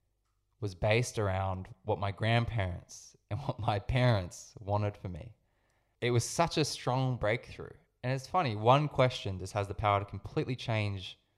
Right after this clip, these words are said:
the trajectory of life. And just never went back. Threw the medication in the bin, just burnt everything to the ground. It was like a clean slate. A lot of my friends that I was hanging out with at that time,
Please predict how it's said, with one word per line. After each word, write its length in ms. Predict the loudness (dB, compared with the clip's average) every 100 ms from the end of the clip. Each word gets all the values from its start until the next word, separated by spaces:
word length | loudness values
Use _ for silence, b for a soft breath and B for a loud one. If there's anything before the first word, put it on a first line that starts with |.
| -14
the 60 |
trajectory 680 | -6 -4 0 0 0 -4 -4
of 100 | -4
life. 340 | -4 -4 -6 -10 -20 _ _ _ _ _ -2
And 420 | 2 2 0 -4 -10 _ _ _ _ _ _
just 140 | -14 -4
never 160 | -2
went 160 | -2 -2
back. 220 | -4 -6 _ _ _ _ _ _
Threw 200 | -8 -6
the 80 | -2
medication 560 | 0 0 0 0 0 -2
in 60 |
the 60 | 0
bin, 360 | 0 0 -2 -8 -18 _ _ _
just 180 | -16 -2
burnt 280 | 2 2 2
everything 320 | 0 2 0
to 80 | -2
the 80 | -2
ground. 240 | 0 0
It 40 | -4
was 120 | -6
like 100 | -8
a 60 |
clean 460 | -10 -6 -2 0 0
slate. 540 | -2 0 0 0 -4 -18 _ _ _ _ _ 0
A 60 |
lot 260 | 6 8 8
of 60 |
my 120 | 8 4
friends 580 | 2 4 4 4 2
that 120 | 0 2
I 100 | 2
was 140 | 0
hanging 220 | 0 2
out 120 | 2
with 120 | 2 0
at 60 |
that 160 | -2 0
time, 440 | 2 2 0 -4